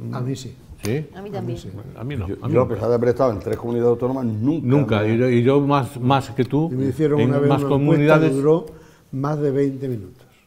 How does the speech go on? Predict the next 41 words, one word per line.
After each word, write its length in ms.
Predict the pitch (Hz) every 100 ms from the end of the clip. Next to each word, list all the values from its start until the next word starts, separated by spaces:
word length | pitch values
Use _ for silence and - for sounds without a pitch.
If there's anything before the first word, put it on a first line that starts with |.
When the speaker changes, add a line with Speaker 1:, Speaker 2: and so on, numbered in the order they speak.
| _
Speaker 4:
¿Eh? 120 | 110 143
Speaker 2:
Pues 140 | 87
fíjate. 280 | 107 87 76 78 _ 135
Speaker 1:
Más 240 | 151 156
de 100 | 135
veinte 340 | 127 131 123
minutos. 300 | 117 117 107
Speaker 2:
Pues 140 | - 131
has 40 |
Speaker 1:
Una 100 | 117
Speaker 2:
tenido 220 | 110 104 90
suerte. 280 | - 80 -
Speaker 3:
Pero 180 | 202 190
bueno, 220 | 196 185
es 100 | 185
que 320 | 185 185 180 -
Speaker 1:
montón 300 | 135 131 131
Speaker 3:
para 240 | 147 135 127
Speaker 1:
de 60 |
Speaker 3:
hacer 180 | 117 190
una 40 | 196
Speaker 1:
cosas. 100 | 185
Speaker 3:
encuesta 280 | 180 185 185
de 80 | 175
tipo 220 | 175 180
estadístico, 720 | 175 180 170 170 175 170 170 -
el 140 | 165 156
muestreo 640 | 151 151 175 175 170 160 - _ -
Speaker 2:
Sí. 160 | - -
Speaker 3:
no 100 | 170
tiene 240 | 170 175 185
por 140 | 170
qué 140 | 170
llegarnos 680 | 160 156 160 156 156 151 147 - -
Speaker 2:
Eh. 300 | 95 85 -
Speaker 3:
a 120 | 180
los 100 | 175
que 80 | 170
estamos 480 | 170 170 165 160 151
aquí. 220 | 165 180 -
Speaker 2:
Claro. 380 | 92 85 85